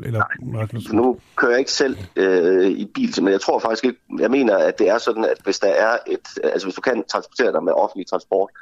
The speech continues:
Speaker 2: så får du ikke betalt, øh, hvad hedder det, øh, i, øh, hvis du, hvis du transporterer dig i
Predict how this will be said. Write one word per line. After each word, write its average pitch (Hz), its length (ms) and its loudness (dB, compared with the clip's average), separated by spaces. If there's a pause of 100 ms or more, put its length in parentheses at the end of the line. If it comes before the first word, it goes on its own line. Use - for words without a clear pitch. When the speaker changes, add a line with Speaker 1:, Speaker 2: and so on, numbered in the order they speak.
(360)
Speaker 2:
så 101 120 -4
får 101 160 0
du 95 100 2
ikke 104 140 -6
betalt, - 460 -4 (260)
øh, 85 80 2 (1160)
hvad 90 120 -4
hedder 90 140 0
det, 80 320 -4
øh, 80 60 -2 (600)
i, 87 200 2
øh, 85 180 2
hvis - 200 -6
du, 90 120 -4 (140)
hvis 85 140 -4
du - 80 -12
transporterer - 440 -2
dig 82 120 2
i - 40 -4